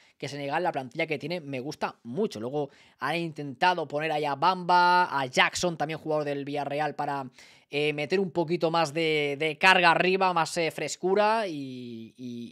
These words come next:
y no ha podido funcionar mucho porque creo que la defensa sí que es bastante rocosa. Que también ha hecho un buen partido, buena salida del balón, De Ligt también bien defensivamente, pero un poco torpe con la pelota, y Dumfries también ha hecho un buen partido, por cierto. Vamos a dar las otras,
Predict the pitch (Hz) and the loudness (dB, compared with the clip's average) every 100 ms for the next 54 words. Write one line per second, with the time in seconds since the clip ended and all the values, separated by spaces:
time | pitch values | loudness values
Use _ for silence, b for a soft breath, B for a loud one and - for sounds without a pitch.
0 | 135 175 196 - 156 147 131 123 135 139 | -12 -8 -8 -6 -4 -4 -6 -6 -6 -4
1 | 147 165 143 127 139 147 123 139 139 147 | -4 -2 -4 -4 -4 -4 -4 -8 -4 -4
2 | - B B B B - 196 196 160 156 | -6 B B B B -4 2 2 2 0
3 | 180 165 175 165 160 147 147 208 - 110 | 0 0 0 2 0 0 0 0 0 -4
4 | - 160 147 147 143 139 143 135 185 196 | -2 -2 -2 -2 -6 -6 -4 0 0 0
5 | 226 226 226 220 165 151 147 139 143 160 | -2 -2 -2 -2 -4 -6 -4 -2 0 0
6 | 202 208 196 151 151 196 - 151 156 156 | 2 0 -4 -8 -4 -6 -4 -6 -6 -10
7 | 156 147 151 165 180 156 147 143 143 139 | -12 -12 -6 0 0 0 -6 -8 -8 -8
8 | 156 147 139 143 139 147 139 151 143 143 | -8 -8 -6 -6 -6 -8 -6 -6 -6 -6
9 | 135 120 B B B B 180 180 170 165 | -8 -10 B B B B 2 2 4 4
10 | 165 156 226 254 262 220 180 247 233 254 | 4 4 6 6 6 4 4 2 0 -2
11 | 185 220 220 165 139 117 - 247 _ _ | -2 -2 -4 -6 -6 -6 -8 -16 _ _
12 | 123 127 208 165 - B B 233 302 294 | -14 -10 -10 -12 -20 B B 4 6 6
13 | 277 240 254 254 | 4 2 0 0